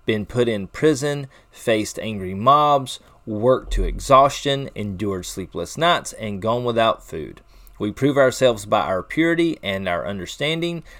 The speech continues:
our patience, our kindness by the Holy Spirit within us, and by our sincere love.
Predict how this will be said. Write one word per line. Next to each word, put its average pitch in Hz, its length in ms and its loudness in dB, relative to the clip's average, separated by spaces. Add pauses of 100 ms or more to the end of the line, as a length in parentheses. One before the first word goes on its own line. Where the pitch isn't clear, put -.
(100)
our 180 100 -2
patience, - 640 -2
our 92 140 -4
kindness 143 580 -4 (560)
by 95 160 0
the 90 160 -4
Holy 104 220 -2
Spirit - 420 -4
within 127 320 0
us, 175 320 0 (380)
and 165 280 0
by 135 220 6
our 113 260 0
sincere 110 560 -4
love. 82 400 -4